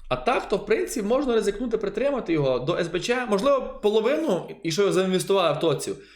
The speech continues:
можливо, половину продаєте до С Б Ч на хайпі. Я думаю, вони до двадцяти двох-трьох тисяч можуть вирости перед С Б Ч, тому що люди будуть очікувати і останній вагон будуть, знаєте, інвестувати. Але якщо ми говоримо:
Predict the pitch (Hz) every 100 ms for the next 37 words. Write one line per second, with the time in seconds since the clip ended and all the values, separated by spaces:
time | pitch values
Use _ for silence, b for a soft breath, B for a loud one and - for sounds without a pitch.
0 | B 151 202 277 262 262 269 277 196 185
1 | 190 180 147 170 151 131 123 131 127 135
2 | 120 131 233 269 262 240 B B - 156
3 | 165 165 208 269 240 196 208 - 240 185
4 | 254 185 - 185 226 220 - 220 202 170
5 | 185 156 160 165 147 90 - 151 147 143
6 | 147 175 156 143 143 165 160 151 147 147
7 | 247 196 143 - 151 147 175 160 156 180
8 | 214 202 B B 147 196 156 165 160 151
9 | 160 151 147 160 143 107 - - _ -
10 | - - - - - - - 151 170 180
11 | 170 202 196 185 208 214 196 180 175